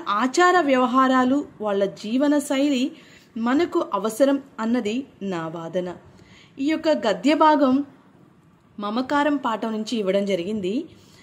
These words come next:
ఇందులోంచి క్వశ్చన్స్, భాష దేనికి ప్రతీక? భాష అనేది సంస్కృతి, మన జీవన విధానానికి ప్రతీక. దీని ఆన్సర్ సంస్కృతికి, మన జీవన విధానానికి ప్రతీక. రచయిత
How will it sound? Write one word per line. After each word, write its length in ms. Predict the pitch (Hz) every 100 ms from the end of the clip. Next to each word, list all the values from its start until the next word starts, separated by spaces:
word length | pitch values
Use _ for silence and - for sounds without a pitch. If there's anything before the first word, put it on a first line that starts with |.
| - 240
ఇందులోంచి 440 | 277 311 285 277
క్వశ్చన్స్, 480 | - 202 269 254 -
భాష 500 | 180 202 226 302 320
దేనికి 600 | 349 247 220 240 262 269
ప్రతీక? 600 | 262 202 185 185 175 175 180 185 175 - - - - - -
భాష 540 | 185 202 208 320 -
అనేది 540 | 311 247 220 208 220 285
సంస్కృతి, 920 | - 226 202 233 - 277 262 233 262
మన 220 | 226 208
జీవన 600 | 185 - 254 294 302 294
విధానానికి 760 | 269 220 202 220 208 196 214 330
ప్రతీక. 720 | - 214 - 190 175 185 165 156 - - - _ 262
దీని 200 | 247 233
ఆన్సర్ 640 | 208 226 254 214 240 311
సంస్కృతికి, 920 | - 208 226 - 254 240 214 254 311
మన 260 | 302 233 214
జీవన 640 | - 240 262 294 285 285
విధానానికి 800 | 214 202 233 226 214 202 196 196
ప్రతీక. 640 | 196 214 185 196 175 160 185 185 160 - - - _ _ _ _ _ _ _ _ - -
రచయిత 520 | 214 - 370 381 381